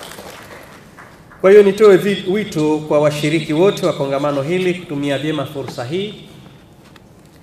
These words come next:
na kuja na mikakati madhubuti ambayo itasaidia kupeleka mbele umoja wetu, mshikamano wetu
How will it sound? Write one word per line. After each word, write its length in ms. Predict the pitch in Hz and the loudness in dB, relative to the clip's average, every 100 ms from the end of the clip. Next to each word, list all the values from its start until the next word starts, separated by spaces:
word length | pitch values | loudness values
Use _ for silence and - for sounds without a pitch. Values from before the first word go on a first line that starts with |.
| - - - - - - - | -20 -20 -20 -20 -20 -14 -4
na 120 | 165 | -4
kuja 400 | 165 202 196 185 | -2 -2 4 4
na 80 | 160 | 4
mikakati 480 | 151 143 151 147 | 0 0 -2 -2
madhubuti 600 | 147 135 135 147 220 220 | -2 -4 -4 -4 -4 0
ambayo 320 | 160 139 143 139 | 0 2 0 0
itasaidia 560 | 135 120 131 147 165 | -6 -8 -8 -2 -4
kupeleka 520 | 151 151 135 131 139 | -4 -10 -8 -6 -6
mbele 440 | 127 160 156 127 131 | -2 -2 0 -2 -6
umoja 400 | 123 127 127 120 | -10 -10 -6 -4
wetu, 380 | 147 165 160 147 151 - - - - - - - - | -2 -2 -4 -12 -14 -18 -20 -20 -20 -20 -20 -20 -16
mshikamano 680 | 139 131 131 139 131 131 127 | -14 -12 -8 -6 -6 -6 -4
wetu 480 | 156 175 - 160 | -4 -4 -6 -10